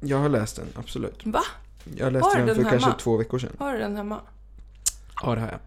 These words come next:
Speaker 2: Kö-, har du köpt den?
Speaker 1: Jag fick, eh, den skickad till mig av Matilda Gustafsson, eh, för att jag
Speaker 2: Va?
Speaker 1: är en, eh, influencer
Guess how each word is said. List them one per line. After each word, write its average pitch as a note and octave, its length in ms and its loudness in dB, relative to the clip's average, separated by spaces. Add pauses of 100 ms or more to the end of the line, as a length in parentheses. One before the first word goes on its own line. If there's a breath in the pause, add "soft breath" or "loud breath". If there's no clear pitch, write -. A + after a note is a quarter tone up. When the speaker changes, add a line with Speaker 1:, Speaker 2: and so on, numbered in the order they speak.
(220)
Speaker 2:
Kö-, - 180 -8
har A3+ 140 2
du A3 60 -4
köpt D4+ 300 -8
den? - 180 -12 (760 loud breath)
Speaker 1:
Jag C#3 120 -2
fick, D3 280 -2
eh, B2 120 0
den B2+ 280 0
skickad C3 380 -2
till G#2 160 -2
mig F#2+ 180 -4
av G#2 340 -4
Matilda G#2+ 360 -6
Gustafsson, G#2 540 -6 (360)
eh, G#2 260 -2
för - 140 -4
att G#2+ 120 -6
jag A2+ 140 2
Speaker 2:
Va? G#2 440 6
Speaker 1:
är A2+ 80 4
en, A2 220 0 (240)
eh, G#2+ 400 -2
influencer G#2+ 880 0